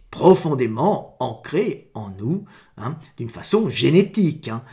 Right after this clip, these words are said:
Donc c'est des, des choses et des comportements des fois qui sont recherchés. L'excitation de la femme quand elle voit deux hommes se battre pour elle. On voit ça dans les films fréquemment, hein, c'est quelque chose qui reste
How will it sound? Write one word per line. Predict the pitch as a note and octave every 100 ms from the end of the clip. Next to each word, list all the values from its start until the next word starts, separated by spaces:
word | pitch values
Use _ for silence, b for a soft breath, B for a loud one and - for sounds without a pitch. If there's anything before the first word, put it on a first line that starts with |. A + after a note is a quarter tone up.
| B B B
Donc | A#2+ C3+ C3+
c'est | - A2+
des, | A#2 - C3
des | A2+
choses | - A3+ G3+ -
et | E2+
des | -
comportements | - C#3 C#3 - A2+ B2+
des | D#3+
fois | - D#3+
qui | D#3+
sont | C3+
recherchés. | B2 C#3+ C3+ D3 - - A#2+
L'excitation | G2+ - - - - D#3+
de | A2+
la | G#2
femme | - - A#2+ D3 B B
quand | B2 -
elle | G2+
voit | B2
deux | A#2+ A2+
hommes | A2+ C#3+
se | - A2+
battre | G#2 G#2 A#2+ -
pour | - B2 C3+
elle. | B2
On | F#2
voit | F2+
ça | - A2
dans | G#2+
les | G2+
films | - A#2+ B2+ G2
fréquemment, | - E2+ G2 B2+ E3+ B B B -
hein, | A#2+ -
c'est | - -
quelque | - - -
chose | - B2+ B2+
qui | -
reste | A2 D3+ - -